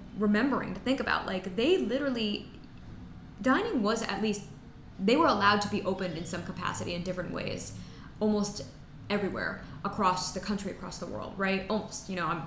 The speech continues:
obviously there's exceptions in certain places, but, uh, theater was not, it was not even allowed to be open. You know, it was no, like, restaurant offer takeout, offer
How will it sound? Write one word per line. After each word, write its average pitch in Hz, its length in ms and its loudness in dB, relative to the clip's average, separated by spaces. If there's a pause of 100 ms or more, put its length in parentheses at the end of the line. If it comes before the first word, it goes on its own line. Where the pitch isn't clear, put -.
(200)
obviously 190 380 0
there's 185 180 -2
exceptions - 460 -6
in 110 160 -8
certain - 200 -4
places, - 360 -8
but, 175 320 0 (320)
uh, 180 320 8 (1200)
theater 254 460 6 (120)
was 196 160 2
not, 185 360 -2 (360)
it 226 60 2
was 214 120 2
not 254 140 4
even 262 160 4
allowed 190 220 4
to 208 80 4
be 214 100 2
open. - 280 0 (120)
You 208 80 4
know, 214 140 4
it 269 120 4
was 269 200 0
no, 247 160 2
like, 202 320 0 (580)
restaurant 208 480 0 (100)
offer 208 220 0
takeout, 214 520 -2
offer 202 580 2